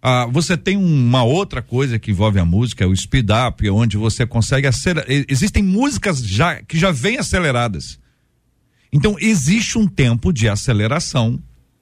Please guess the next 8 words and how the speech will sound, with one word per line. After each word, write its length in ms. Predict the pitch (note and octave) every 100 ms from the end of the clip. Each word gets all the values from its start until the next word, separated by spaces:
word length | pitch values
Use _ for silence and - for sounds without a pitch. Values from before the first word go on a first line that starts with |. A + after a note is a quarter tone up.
| _ _ _ -
que 100 | G3
parece 680 | - D#3+ A#2 C#3 E3 - C#3
apontar 720 | A2+ F#2+ A#2+ G2+ - F2 G2
uma 160 | C3+
dificuldade 720 | B2+ G#2 - - F#2 F2 F#2 G2
pra 180 | -
gente 280 | G2+ G2 G#2
parar. 440 | - D3 C3+ F#2